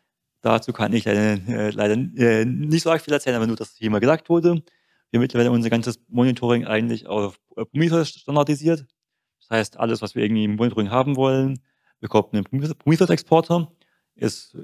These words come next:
die sind auch sehr einfach, sehr einfach zu schreiben. Wenn man jetzt irgendeinen Dienst hat und davon Metriken exportieren will und es noch keinen gibt, muss man, kann man sich ja eben einfach einen, einen selber schreiben.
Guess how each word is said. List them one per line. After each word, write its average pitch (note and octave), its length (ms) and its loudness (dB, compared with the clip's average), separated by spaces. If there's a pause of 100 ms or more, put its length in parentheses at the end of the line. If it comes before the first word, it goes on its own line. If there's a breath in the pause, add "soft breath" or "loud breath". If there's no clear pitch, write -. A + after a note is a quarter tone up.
(140)
die A2+ 100 -2
sind A2 100 -2
auch G#2+ 180 0
sehr G#2+ 220 -2
einfach, - 240 -8
sehr - 220 -2
einfach - 200 -6
zu - 80 -20
schreiben. F3+ 460 0 (1300)
Wenn A2+ 320 -4
man A2+ 40 4
jetzt A2 120 0
irgendeinen G#2 520 0
Dienst D3 220 0
hat C#3+ 120 0
und A2+ 80 2
davon G#2 180 2
Metriken B2+ 240 0
exportieren D3+ 560 -2
will D#3 260 2 (300)
und A2 120 -2
es - 100 -12
noch G#2 280 0
keinen G2 140 -2
gibt, - 220 0
muss - 100 -20
man, G#2 100 -4
kann G#2 200 -6
man G2+ 80 -2
sich - 80 -14
ja G2+ 120 -4
eben G2+ 220 0
einfach G2 240 -2
einen, F#2+ 140 0
einen G2+ 140 0
selber D#3 260 2
schreiben. D#3+ 400 0